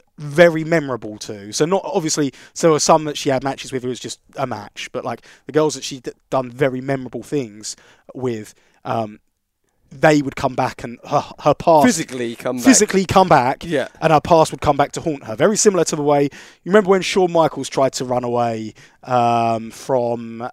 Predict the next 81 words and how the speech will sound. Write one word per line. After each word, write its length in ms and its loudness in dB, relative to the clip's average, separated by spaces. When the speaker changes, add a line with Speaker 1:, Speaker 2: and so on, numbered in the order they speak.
Speaker 1:
uh, 300 -6
w-, 220 -10
was 140 -4
it 100 -2
Marty 280 0
Jannetty? 640 -8
And 100 -8
there 100 -2
was 200 -6
Mister 240 -4
Perfect. 640 0
Was 120 -2
it 60 -4
Mister 200 -6
Perfect? 360 0
Speaker 2:
Oh, 100 8
yeah, 140 6
Speaker 1:
And, 80 8
Speaker 2:
yeah, 60 8
Speaker 1:
like, 100 6
Speaker 2:
yeah, 200 0
yeah, 100 -2
Speaker 1:
Mister 220 0
Speaker 2:
yeah. 100 -6
Speaker 1:
Was 160 -2
it, 220 -2
am 60 -4
Speaker 2:
Yeah, 60 4
Speaker 1:
I 80 10
Speaker 2:
when 100 4
Speaker 1:
telling 120 6
Speaker 2:
Marty 180 2
Speaker 1:
you? 60 0
Speaker 2:
Jannetty 160 -8
came 200 0
in, 120 0
in 120 -4
the 80 -4
hoodie 280 -8
and 140 -8
the 60 -8
shades 480 -10
and 120 -16
that. 60 -8
Speaker 1:
Yeah. 340 4
Speaker 2:
Yep. 200 -8
Speaker 1:
But 120 4
was 160 4
it, 80 -6
and, 140 2
uh, 60 -2
was 160 -6
I, 120 4
am 100 -2
Speaker 2:
Yeah, 60 -2
Speaker 1:
I 80 4
Speaker 2:
it 20 6
was 100 6
Speaker 1:
right? 40 8
Speaker 2:
Mister 120 0
Speaker 1:
Is 80 -6
it, 40 6
Speaker 2:
Perfect, 120 2
Speaker 1:
yeah, 140 6
Speaker 2:
yeah. 160 2
Speaker 1:
yeah, 80 -10
yeah. 260 0
Speaker 2:
Yeah, 100 0
he 80 -4
got 160 -2
back 180 -2
in 80 -4
the 80 -4
ring, 180 -4
Mister 160 -10
Perfect, 300 -8
to 100 -10
him 100 -10
to 60 -14
tell 280 -8
them 260 -14